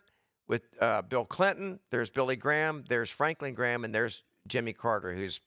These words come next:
I understand, on his bed-, deathbed now, and we need to pray for him. Maybe this is the, was the missionary church. Maybe the Lord was encoding that in here. And the exciting thing is that if it is,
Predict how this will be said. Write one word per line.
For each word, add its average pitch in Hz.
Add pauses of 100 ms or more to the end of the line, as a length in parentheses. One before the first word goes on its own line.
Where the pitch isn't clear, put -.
(100)
I 98 (100)
understand, 107
on 101
his 95
bed-, 104
deathbed 104
now, 107 (300)
and 110
we 120
need 117
to -
pray 127
for 95 (140)
him. 95 (1800)
Maybe 151
this 226
is 240
the, - (440)
was 196
the 139
missionary 110
church. - (300)
Maybe 165
the 196
Lord 185 (200)
was 135
encoding 165
that 135
in 156
here. 104
And 120
the 123
exciting 147
thing 151
is 104
that 110
if 107
it 104
is, 147